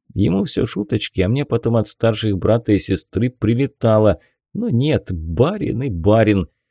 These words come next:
И даже не из-за того, что вы теперь враги, а, видя, что я не спешу с вопросами,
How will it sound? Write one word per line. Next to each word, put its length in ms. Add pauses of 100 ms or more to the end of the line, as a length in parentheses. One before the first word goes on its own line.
(420)
И 120
даже 300
не 200
из-за 220
того, 360
что 280
вы 140
теперь 440
враги, 540
а, 460 (400)
видя, 400
что 180
я 140
не 120
спешу 440
с 100
вопросами, 720